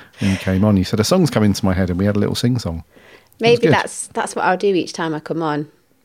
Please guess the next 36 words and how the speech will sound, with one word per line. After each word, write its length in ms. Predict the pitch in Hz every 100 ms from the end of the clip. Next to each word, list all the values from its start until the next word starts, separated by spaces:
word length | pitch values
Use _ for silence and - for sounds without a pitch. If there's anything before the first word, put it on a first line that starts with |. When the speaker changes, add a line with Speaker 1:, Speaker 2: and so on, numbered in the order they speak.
| - 262 -
Speaker 2:
Get 160 | 190
a 40 | 147
song 260 | - 170
in 120 | 156 156
somewhere. 460 | 170 143 147 156 - _ _ _ _ _ _ _ _ _ - - _
Speaker 1:
People 260 | 127 113 90
will 120 | 90
look 120 | 78
forward 300 | - 104 87
to 120 | -
the 120 | 90
eps 200 | 90 -
that 100 | -
you're 180 | 104 92
on 140 | 104 80
then. 200 | 80 - _ _ _ -
Speaker 2:
Exactly. 640 | - 320 - - 240 165 - _
You 120 | 285 254
know, 100 | 196
Speaker 1:
Yeah. 220 | 101 98 - - _ -
Speaker 2:
give 100 | -
the 80 | 104
Speaker 1:
We'll 100 | 104
look 100 | 110
Speaker 2:
people 100 | 240
Speaker 1:
at 20 |
Speaker 2:
what 80 | 226
they 60 | 226
Speaker 1:
the, 60 |
Speaker 2:
want. 160 | - -
Speaker 1:
uh, 120 | 95 92 _ _ _ - - - 117
we'll 100 | 131
look 160 | 143
at 140 | 151 123
the 180 | 120 127
analytics, 840 | 107 104 107 98 - - -